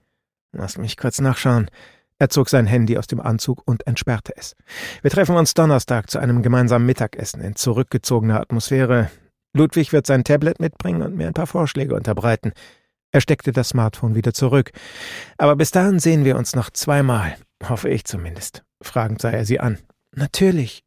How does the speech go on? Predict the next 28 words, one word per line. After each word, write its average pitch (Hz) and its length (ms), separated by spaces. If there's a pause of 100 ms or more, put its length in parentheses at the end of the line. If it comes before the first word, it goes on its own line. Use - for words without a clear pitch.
(140)
wie 175 100
sollte 202 320
ich 156 160
es 151 140
ohne 160 240
dich 135 220
aushalten?“ - 580 (1120)
„Ich - 100
muss 190 140
jetzt 180 160
gehen.“ 170 260 (720)
Sie 123 240
küssten - 380
sich 107 180
kurz. - 400 (1080)
„Bleib 135 220
liegen, 131 280
mein 95 180
Schatz, - 440 (200)
bis 151 160
Freitag. - 420 (440)
Ich - 340
zähle 139 380
die 120 120
Stunden.“ 135 460 (640)
Stefan 143 320
stand - 360
auf, 143 240